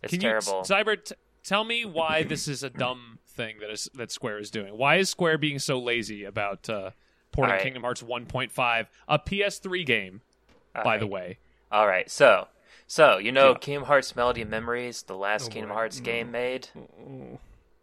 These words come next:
Speaker 1: It's on Switch physically.
Speaker 3: Yeah.
Speaker 1: Just saying, like, the latest Kingdom Hearts game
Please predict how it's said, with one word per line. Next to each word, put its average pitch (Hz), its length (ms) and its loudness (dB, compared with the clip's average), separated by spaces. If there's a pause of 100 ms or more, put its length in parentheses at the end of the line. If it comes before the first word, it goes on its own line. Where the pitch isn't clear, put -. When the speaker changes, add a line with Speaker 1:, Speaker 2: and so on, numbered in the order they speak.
(260)
Speaker 1:
It's 135 240 0
on 113 180 4
Switch - 600 2
physically. 123 760 -4 (2250)
Speaker 3:
Yeah. 101 340 -10 (1040)
Speaker 1:
Just - 160 -16
saying, 117 320 -2
like, 107 140 -4
the 107 80 -2
latest 123 380 -4
Kingdom 127 220 -10
Hearts 113 260 -2
game 92 360 -4